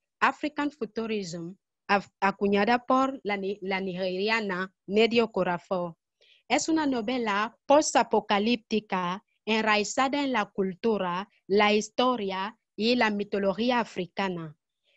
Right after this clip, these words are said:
Mezcla la espiritualidad, la cosmología con la imaginación.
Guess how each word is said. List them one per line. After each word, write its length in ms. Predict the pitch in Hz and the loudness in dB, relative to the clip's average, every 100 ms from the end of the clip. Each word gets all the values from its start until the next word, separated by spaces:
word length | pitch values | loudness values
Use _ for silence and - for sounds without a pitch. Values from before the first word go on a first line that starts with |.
| _ | _
Mezcla 680 | 214 240 320 339 - 339 | 2 4 2 0 -4 -2
la 120 | 330 320 | 0 -2
espiritualidad, 1120 | 285 - 226 214 202 202 196 185 214 240 302 _ - | -4 -2 -2 0 0 0 0 0 0 0 -2 _ 0
la 200 | 208 208 | 0 2
cosmología 800 | 214 - 214 208 196 220 269 277 | -2 -4 -4 -2 -2 -2 -4 -4
con 280 | - 226 | -4 -2
la 140 | 196 185 | -2 -6
imaginación. 1040 | 185 185 175 185 185 175 - 208 180 165 | -6 -6 -6 -6 -6 -6 -4 -2 -2 -8